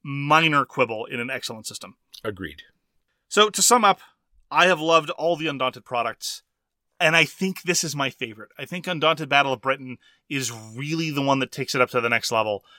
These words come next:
Speaker 1: in terms of showing you what the system can do and showing you how much more you can get out of the deck building system and out of the initiative system that were already excellent,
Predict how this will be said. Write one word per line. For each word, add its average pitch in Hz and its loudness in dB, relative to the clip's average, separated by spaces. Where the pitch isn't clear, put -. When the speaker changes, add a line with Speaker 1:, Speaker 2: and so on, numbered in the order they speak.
Speaker 1:
in 135 0
terms 139 0
of 127 -2
showing 165 4
you 160 0
what 143 2
the 135 -2
system 120 -2
can 107 -8
do 104 -4
and 127 0
showing 147 2
you 135 2
how 175 2
much 202 2
more 165 4
you 170 -6
can 143 -6
get 151 4
out 131 0
of 120 -4
the 110 -14
deck 165 0
building 170 -2
system 147 -4
and 120 -10
out 135 2
of 123 -6
the 113 -6
initiative 147 -4
system 156 -4
that 127 -4
were 107 -8
already 190 4
excellent, 123 0